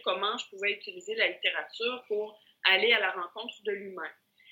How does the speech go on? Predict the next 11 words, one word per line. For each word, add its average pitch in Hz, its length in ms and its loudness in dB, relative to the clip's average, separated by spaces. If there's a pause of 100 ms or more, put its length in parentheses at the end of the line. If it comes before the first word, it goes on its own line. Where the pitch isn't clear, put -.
(120)
Et 185 80 -10
puis, - 120 0
j'ai 196 140 6
été 233 180 6
libraire 233 640 4
aussi 285 300 -8
pendant, 202 640 0
euh, 160 300 -2
une 185 100 -8
dizaine 202 440 0
d'années, 185 580 0